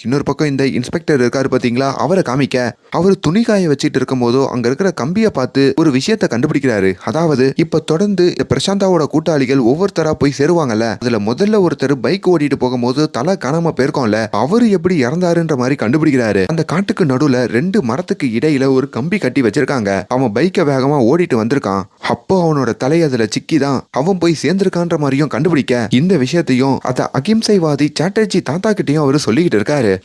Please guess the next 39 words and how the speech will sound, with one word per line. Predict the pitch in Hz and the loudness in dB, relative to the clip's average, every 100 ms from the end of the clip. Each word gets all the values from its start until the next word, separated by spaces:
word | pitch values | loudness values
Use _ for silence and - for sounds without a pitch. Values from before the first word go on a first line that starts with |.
| - | -4
இப்படி | 147 196 175 | 2 4 4
ஒரு | |
வேலையில | 113 143 131 117 | 2 0 0 0
தான் | 120 - | -2 -2
அந்த | 110 101 | 0 0
ஊருக்கு | 117 180 147 | 2 0 0
நடுவுல | 107 127 147 123 110 | 0 2 2 2 2
ஒரு | 123 | 0
திருவிழா | 131 165 196 180 104 | 0 0 2 2 2
வருதுங்க. | 101 135 101 95 95 | 0 -2 -2 -4 -6
அதாவது | - 156 160 135 135 | -6 -2 0 0 0
அந்த | - 110 | -2 0
ஊருடைய | 101 160 170 127 127 131 | 2 4 2 2 -2 -2
பாரம்பரிய | 117 160 175 156 139 131 131 107 | -4 -2 0 0 0 -2 -2 -2
நாடகம் | 113 175 175 151 | 0 0 0 2
ஒண்ணு | 120 131 | 0 0
போடுறாங்க | 104 147 147 120 | 0 -2 -2 -2
போல. | 104 95 90 | 0 -2 -2
அந்த | 135 180 | -2 0
நாடகத்தை | 113 156 196 170 131 117 | 0 -2 -2 -2 -2 -4
பாக்குறதுக்கும் | 147 143 117 127 127 120 | -2 -2 -2 0 -2 0
அங்க | 117 | 0
நிறைய | 98 117 170 | 0 0 -2
ஆட்கள் | 139 147 - 131 - | -2 -4 -2 -2 0
சூழ்ந்து | 151 196 151 | 0 0 0
இருக்க, | 113 135 127 117 | -2 -2 -2 -2
இந்த | 185 170 | -2 -2
சாட்டர்ஜி | 151 180 185 151 | -2 0 0 0
தாத்தா, | 131 123 123 120 120 - | -2 -2 -2 -2 -4 -4
நம்ம | 180 156 | -2 0
ஹீரோயின்னு | 135 180 175 175 151 | 2 2 2 0 -2
சொல்லி | 131 139 | 0 0
எல்லாரும் | 113 135 151 170 117 | 0 0 0 0 0
இருக்காங்க. | 151 139 104 92 | -2 -2 -2 -2
அந்த | 190 208 | 2 2
நாடகத்துக்கு | 175 202 202 170 143 160 | 2 2 2 0 0 0
சிறப்பு | 139 190 196 | 0 -2 -2
கெஸ்டா | 143 131 - 131 104 | -2 -2 -2 -4 -2
நம்ம | 123 185 | -4 -2